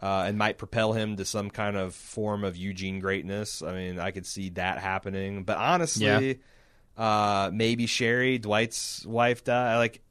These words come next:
Speaker 1: I, I don't think you're gonna see a big name die because they kinda really shot their wad at the beginning of the season. I think they feel
Speaker 2: Sure.
Speaker 1: like they are A-okay in that department.
Speaker 2: Yeah.
Speaker 1: So, Spencer,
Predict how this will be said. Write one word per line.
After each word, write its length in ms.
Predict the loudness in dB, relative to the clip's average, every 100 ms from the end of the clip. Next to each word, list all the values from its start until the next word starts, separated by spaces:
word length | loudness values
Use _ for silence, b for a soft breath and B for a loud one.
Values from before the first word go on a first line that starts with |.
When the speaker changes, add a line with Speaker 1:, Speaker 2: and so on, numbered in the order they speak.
| -20 _
Speaker 1:
I, 360 | -10 -2 2 2
I 120 | 2
don't 320 | 4 4 4 2
think 200 | 0 0
you're 80 | 0
gonna 180 | 0
see 300 | 0 0 2
a 80 | 2
big 320 | 2 -2 0
name 460 | 0 0 0 -2 -4
die 600 | 0 2 2 0 -4 -6 -12 _
because 600 | -10 -2 2 2 0 -2
they 180 | -2 -2
kinda 340 | -2 -2 0 0
really 380 | 2 2 2 0
shot 320 | 0 0 0
their 120 | -4
wad 360 | 0 2 2 -2
at 60 |
the 60 | -8
beginning 280 | -10 -8 -8
of 60 |
the 40 | -6
season. 300 | -6 -6 -4
I 120 | -4
think 240 | -4 -8 -6
they 140 | -6
feel 220 | 0 2
Speaker 2:
Sure. 80 | 2
Speaker 1:
like 220 | 0 -4
they 200 | -4 -4
are 460 | -2 -2 -2 -4 -6 _ _ -20 _ _ _
A-okay 720 | 4 6 6 4 4 4 4 2
in 80 |
that 160 | -2 -4
department. 560 | -6 -6 -6 -8 -12 -16 _
Speaker 2:
Yeah. 180 | -2 -2 -6 _ _
Speaker 1:
So, 720 | -10 -6 -4 -2 -4 -6 -8 -12 _ _
Spencer, 760 | -8 -2 -2 0 2 2 2